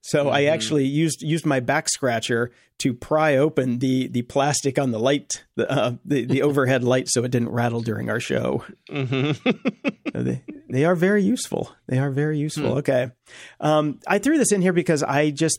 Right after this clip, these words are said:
Speaker 1: thought that maybe one of you guys had been through, uh, L A at some point and gone to this place. It's called the Scum and Villainy Cantina in Hollywood. And I was like, "How the hell is this?" This has been here for, like, two, three years now. I've never heard of it.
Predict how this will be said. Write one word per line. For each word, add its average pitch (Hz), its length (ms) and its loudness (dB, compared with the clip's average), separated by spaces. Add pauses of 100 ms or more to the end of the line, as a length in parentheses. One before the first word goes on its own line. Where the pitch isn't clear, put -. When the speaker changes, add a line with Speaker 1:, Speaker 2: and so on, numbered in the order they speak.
Speaker 1:
thought 165 220 4
that 156 100 2
maybe 180 340 4
one 175 200 2
of 156 120 -2
you 170 60 0
guys 175 240 2
had 131 220 -2
been 160 180 0
through, 180 540 0
uh, 139 320 2
L 147 200 2
A 131 200 2
at 127 120 -4
some 135 180 0
point 143 260 0
and 127 100 0
gone 175 220 2
to 139 80 2
this 120 160 -2
place. 131 200 0
It's 135 100 -6
called 170 160 0
the 135 80 2
Scum 208 420 0
and 165 160 2
Villainy 170 420 2
Cantina 147 880 -2 (480)
in 151 140 0
Hollywood. 120 840 0
And 143 160 -2
I 165 60 0
was 160 120 -6
like, 175 180 -2 (260)
"How 330 220 0
the 381 140 2
hell 226 180 2
is 185 120 2
this?" 196 140 -2
This 202 100 0
has 202 80 -2
been 240 160 0
here 180 160 2
for, 143 360 -2
like, 127 220 0 (320)
two, 226 160 0
three 190 160 2
years 196 380 0
now. 123 340 -2 (480)
I've 135 100 -2
never 180 280 0
heard 139 200 2
of 127 80 0
it. 208 280 -2